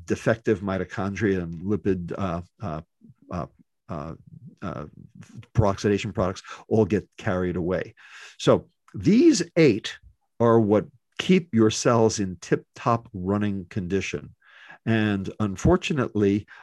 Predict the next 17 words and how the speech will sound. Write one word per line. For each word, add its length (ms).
um, 300
ultra-processed 920
food, 640
because 460
of 180
its 280
in-, 180
inherent 720
problems 640
of 160
high 200
sugar, 360
low 220
fiber, 580
actually 600
precipitate 720
virtually 640